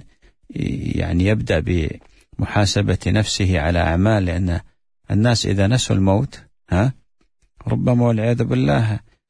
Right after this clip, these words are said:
يعني، أوغلوا في هذه الدنيا، آه، جمعا للحرام وظلما للناس، ويعني، تهتكا، و،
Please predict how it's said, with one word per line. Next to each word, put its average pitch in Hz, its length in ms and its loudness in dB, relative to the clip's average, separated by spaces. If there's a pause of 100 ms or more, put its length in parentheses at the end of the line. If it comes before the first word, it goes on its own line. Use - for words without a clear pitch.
(200)
يعني، 95 520 2
أوغلوا 117 480 2
في 107 160 -2
هذه 104 280 2
الدنيا، 104 600 0 (640)
آه، - 300 -2
جمعا 123 380 0
للحرام 98 840 2
وظلما 104 640 0
للناس، 95 880 2
ويعني، 107 1400 -2
تهتكا، 101 840 0
و، 107 140 0